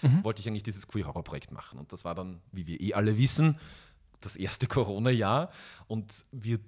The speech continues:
Speaker 2: konnten dann tatsächlich ein Festival machen, aber das war lange nicht absehbar.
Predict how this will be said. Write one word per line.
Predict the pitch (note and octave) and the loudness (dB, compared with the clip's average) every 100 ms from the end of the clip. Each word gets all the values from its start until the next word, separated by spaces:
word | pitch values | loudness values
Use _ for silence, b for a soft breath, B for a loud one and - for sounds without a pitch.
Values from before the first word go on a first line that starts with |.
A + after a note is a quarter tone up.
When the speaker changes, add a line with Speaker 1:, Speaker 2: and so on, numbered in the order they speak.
| - | -8
Speaker 2:
konnten | - A2+ C3 C#3+ | -2 0 0 0
dann | B2+ B2 | 0 0
tatsächlich | B2 A2 A2+ G#2 | -2 -4 -2 -4
ein | |
Festival | F2 C#3+ - C#3+ | -2 -4 -2 -4
machen, | C3 B2+ - A#2 | -2 -4 -4 -8
aber | |
das | F#2 G2+ | -8 -6
war | |
lange | F#2 G2 | -4 -4
nicht | F#2+ - | -6 -2
absehbar. | D3 - D3 C3 A#2 A#2 - | -2 0 0 4 4 4 -2